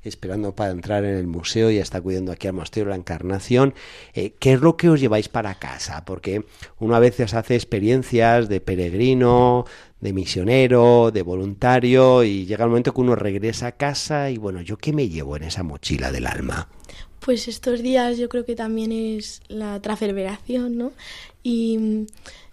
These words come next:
Speaker 2: yo me llevo como Santa Teresa, yo creo que el corazón encendido.
Speaker 1: Sí, efectivamente, porque estamos teniendo el
Speaker 2: Sí.
Speaker 1: decenario de la transverberación del corazón de Santa Teresa, que culmina el lunes veintiséis de
Speaker 2: Mm.
Speaker 1: agosto, y estamos teniendo la misa a las veinte horas. Así que, bueno, estos días últimos que quedan,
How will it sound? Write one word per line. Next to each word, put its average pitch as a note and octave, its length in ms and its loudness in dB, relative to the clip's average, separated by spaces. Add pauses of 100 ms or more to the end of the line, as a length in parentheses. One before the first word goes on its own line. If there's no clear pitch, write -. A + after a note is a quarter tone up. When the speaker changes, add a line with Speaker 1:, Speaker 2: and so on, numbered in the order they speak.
(220)
Speaker 2:
yo A#3 240 0
me B3+ 160 4
llevo B3+ 300 2
como A3+ 540 -2
Santa A3 280 -6
Teresa, A3+ 300 -6
yo A#3 140 -4
creo B3 180 0
que B3 160 -2
el A3 140 -4
corazón G#3 420 -6
encendido. G#3 680 -4 (520)
Speaker 1:
Sí, C3 360 -8
efectivamente, G#2+ 440 -2
porque A2 140 0
estamos G#2 220 -4
teniendo B2 280 2
el A2 120 -4
Speaker 2:
Sí. G#2+ 80 -2
Speaker 1:
decenario A2 600 0
de G2+ 140 0
la F#2+ 120 -8
transverberación A2 1300 -2
del G2+ 160 -8
corazón E2+ 520 -6
de G2 120 -6
Santa - 360 -14
Teresa, - 560 -14
que - 140 -16
culmina G2 720 -6
el E2 160 -10
lunes G2 360 -6
veintiséis F2 1120 -10
de B3 100 -12
Speaker 2:
Mm. A#3+ 40 -10
Speaker 1:
agosto, A2 580 -6
y C2 40 -18
estamos F#2 360 -12
teniendo G2 240 -6
la F2 100 -8
misa F2+ 300 -8
a - 20 -4
las F2 320 -8
veinte F2 420 -10
horas. E2 360 -10
Así D2+ 220 -14
que, G2 80 -8
bueno, F#2+ 240 -6
estos F#2 380 -12
días G2 280 -8
últimos F#2+ 340 -8
que F#2 120 -10
quedan, A#2 340 -6